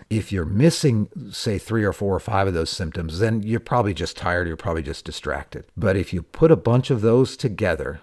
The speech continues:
especially having to do with sadness as your baseline, uh, your appetite and your sleep habits changing, humor changing, and your ideas about the future changing from "this is going to be good and fun and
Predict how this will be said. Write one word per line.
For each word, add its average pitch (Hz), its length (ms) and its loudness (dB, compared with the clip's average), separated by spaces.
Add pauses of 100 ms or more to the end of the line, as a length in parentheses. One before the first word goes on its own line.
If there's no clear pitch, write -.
especially - 640 -2
having 95 320 -2
to 82 80 -4
do 90 260 -6
with 78 180 -6
sadness 95 640 -2
as 110 140 0
your 117 100 0
baseline, 95 640 -2 (100)
uh, 87 80 -6
your 82 320 -6
appetite 117 560 -2
and 98 80 -4
your 85 100 -4
sleep 117 360 -2
habits 85 380 -6
changing, 80 500 -8
humor 107 500 0
changing, 98 640 -6
and 95 180 -2
your 80 160 -4 (100)
ideas 110 760 4
about 101 380 0
the 85 80 -6
future 107 420 -4
changing 85 460 -6
from 78 280 -6
"this - 200 -6
is 85 100 -10
going 85 220 -4
to 71 60 -8
be 69 100 -10
good 87 240 -2
and 78 160 -6
fun 90 300 -4
and 76 160 -10